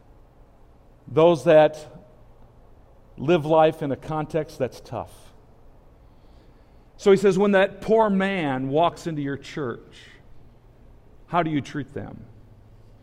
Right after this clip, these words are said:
Now, before we go any farther, we have to recognize that in this context, and basically throughout the entire first century world of Christians,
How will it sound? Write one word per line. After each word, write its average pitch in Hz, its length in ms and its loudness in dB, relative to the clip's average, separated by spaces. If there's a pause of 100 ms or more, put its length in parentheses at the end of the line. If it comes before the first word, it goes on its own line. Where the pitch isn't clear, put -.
(360)
Now, 117 100 -8
before 131 300 -4
we 151 100 -2
go 147 180 -2
any 139 140 -2
farther, 143 440 -2
we 143 140 -2
have 139 140 -6
to 131 80 -8
recognize 127 680 -6
that 127 220 -2
in 131 160 -6
this 147 200 -6
context, 165 640 -6
and 127 260 -8 (360)
basically 160 480 -4
throughout 147 420 -4
the 131 80 -6
entire 175 400 -6
first 147 340 -10
century 131 360 -8
world 120 400 -2
of 104 100 -16
Christians, 104 600 -12